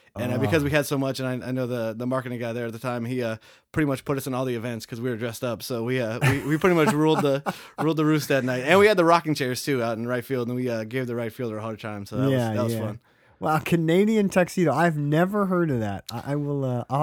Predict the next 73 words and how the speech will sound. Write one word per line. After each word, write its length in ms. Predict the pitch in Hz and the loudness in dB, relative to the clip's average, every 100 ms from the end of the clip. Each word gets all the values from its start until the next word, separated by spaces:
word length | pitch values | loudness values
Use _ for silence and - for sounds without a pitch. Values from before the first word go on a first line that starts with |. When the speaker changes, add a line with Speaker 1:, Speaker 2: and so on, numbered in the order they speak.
| 151 160 | 2 0
Speaker 2:
ha-, 20 | |
if 120 | 131 | -2
they 100 | 139 | -2
do 160 | 127 160 | 0 2
that 160 | 165 | 2
again, 220 | 143 143 135 | 0 0 0
I'll 60 | |
have 100 | 127 | -2
to 60 | 117 | -2
look 200 | 117 117 | -4 -4
out 160 | 107 | -6
for 80 | 107 | -6
that 160 | 95 104 | -8 -2
'cause 140 | 123 | 0
I've 260 | 160 175 127 | 2 0 0
got, 320 | 127 123 - - - _ | -2 -2 -4 -16 -20 _
I've 180 | - 156 | -6 -4
got 200 | 156 196 | -2 -4
the 80 | 147 | -4
denim 380 | 135 156 151 123 | 0 0 0 0
jacket 440 | - 131 - 98 | 0 2 2 2
back 220 | 117 117 | 0 0
from 220 | - 117 110 | 0 -2 -2
the 80 | |
day. 320 | 98 110 107 90 | -4 -2 -2 -2
Speaker 1:
<laughs> 300 | 101 104 - | -4 -8 -8
Nice. 340 | 120 113 113 - - - | -4 -4 -6 -12 -20 -4
Yeah, 120 | 127 | 0
we, 220 | 147 165 | 4 6
uh, 80 | 165 | 4
scoured 480 | - 151 156 151 147 | 2 0 2 2 2
the, 160 | 143 135 | 0 0
uh, 300 | 123 120 117 | 0 -4 -6
the 100 | 131 | -4
thrift 220 | 147 131 | -4 -4
stores 380 | - 120 113 131 | -4 -4 -2 2
and 60 | |
Speaker 2:
Yep. 100 | 143 | 4
Speaker 1:
we 20 | 139 | 2
got 100 | 131 | -2
some 120 | 143 | -2
good 160 | 131 123 | -2 -4
outfits. 480 | 117 123 113 - - - - - | -4 -6 -8 -10 -16 -20 -20 -4
But 120 | 120 | 0
Speaker 2:
Yep. 60 | 135 | 2
Speaker 1:
I 40 | |
don't 120 | 196 233 | 2 2
think 120 | 247 | 2
they're 80 | 208 | 2
having 220 | 196 180 | 2 2
one 100 | 143 | 0
this 140 | 131 | -2
year. 100 | 131 | -2
They 100 | 139 | 0
had 180 | 151 202 | 2 2
one 220 | 180 180 | 2 2
again 180 | 156 160 | 2 0
last 260 | 143 139 131 | 0 -2 -2
year, 140 | 147 | -2
but 160 | 127 120 | -2 -2
our 140 | 135 | -2
group 180 | 131 143 | -2 -4
didn't 200 | 139 135 | -4 -2
go 120 | 139 | 0
again, 240 | 135 139 131 | 0 -2 -2
so 140 | 123 | -4
I 40 | |
don't 120 | 127 123 | -4 -4
think 120 | 120 | -4
it 40 | |
was 160 | 120 110 | -6 -6
as 220 | - 117 | -6 -8
successful. 500 | 113 - 120 135 127 | -8 -10 -8 -8 -12